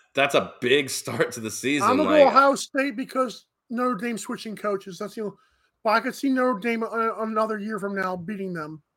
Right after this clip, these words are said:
Speaker 1: Yeah, I mean, switching coaches, brand new system. They, you know, they're,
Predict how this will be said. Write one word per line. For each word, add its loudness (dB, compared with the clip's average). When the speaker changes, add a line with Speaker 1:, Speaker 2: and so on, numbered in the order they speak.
Speaker 1:
Yeah, -6
I -4
mean, -2
switching -4
coaches, 2
brand 2
new 4
system. 0
They, 0
you -4
know, -2
they're, -2